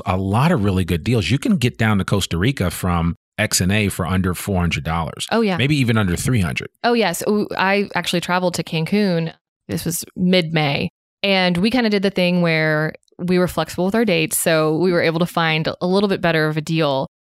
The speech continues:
Speaker 2: But my ticket round trip through United was about three hundred or so dollars,
Speaker 1: Yeah.
Speaker 2: and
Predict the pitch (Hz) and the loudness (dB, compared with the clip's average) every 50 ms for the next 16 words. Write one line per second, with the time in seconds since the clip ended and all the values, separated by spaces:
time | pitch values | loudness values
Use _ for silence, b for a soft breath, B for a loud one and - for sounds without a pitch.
0 | _ _ - 196 190 - - - - 185 175 175 185 240 269 233 - - 190 175 | _ _ 0 2 2 0 0 -2 -2 0 2 2 2 2 0 -2 -4 -4 -4 -2
1 | 196 185 - - 170 165 180 185 - - 170 175 226 - - - - - - - | -2 -2 -2 0 0 2 2 0 0 0 0 0 0 -2 -4 -10 -18 -16 -16 -14
2 | - - 185 185 185 180 180 180 180 175 170 170 165 165 165 170 - - 180 175 | -10 -6 -2 0 2 2 2 2 2 2 2 0 0 -2 -2 -4 -4 -4 -2 -2
3 | 170 156 160 170 196 220 208 180 175 165 165 165 - - 170 165 160 160 165 - | 0 0 0 0 0 0 0 0 0 0 0 0 -2 -4 -2 0 0 0 0 -2
4 | - - - 180 180 180 180 180 175 175 170 175 170 165 170 160 - 180 165 165 | -4 -6 -4 -2 0 2 2 2 2 2 2 2 2 2 0 0 0 0 0 2
5 | 147 139 123 160 175 196 233 247 233 - - 196 196 185 180 175 170 170 170 165 | 2 0 0 0 0 0 0 -2 -2 -4 -2 0 2 2 2 2 2 2 2 0
6 | 170 165 | 0 -2